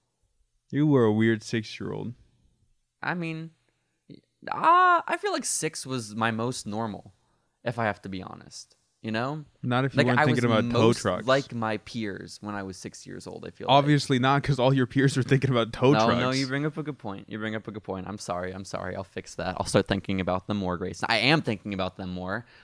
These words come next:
Speaker 2: um, because now I know a flatbed does not work if you can't get your car in neutral, okay? And so he's like, "Oh, huh, I'm not gonna be able to do anything for you, but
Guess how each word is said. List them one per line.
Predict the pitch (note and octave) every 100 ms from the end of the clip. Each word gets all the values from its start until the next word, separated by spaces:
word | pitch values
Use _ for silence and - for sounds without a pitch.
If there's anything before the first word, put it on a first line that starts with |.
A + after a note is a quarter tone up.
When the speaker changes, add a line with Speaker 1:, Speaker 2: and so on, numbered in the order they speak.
| -
Speaker 2:
um, | G#2+ G2+
because | A2 G2
now | A#2+ D3+
I |
know | C3+ A#2+
a | G#2
flatbed | - B2 A#2+ B2+ A#2
does | G#2
not | A2+ B2+ B2+
work | A#2 A#2 G2
if | G2
you |
can't | F#2 A#2 A2
get | G#2
your | G#2
car | A2 G2+
in | G2
neutral, | F#2 - - F2 F2+
okay? | G#2 A#2+ A2+ B2+ - _ _ _ - _ _ _ _ _ -
And | C#3
so | C#3
he's | B2+ A#2
like, | A#2
"Oh, | D3 F#3+ F3 D3+
huh, | C#3 - - C#3+ B2 F#2 -
I'm | - F#3+
not | E3+ D#3
gonna | C3
be | A#2
able | A2 G2+
to | F#2
do | G#2 G2+
anything | F2+ F2+
for | F2+ F2+
you, | F2+ G2+ - - -
but | A#2 D#3 F3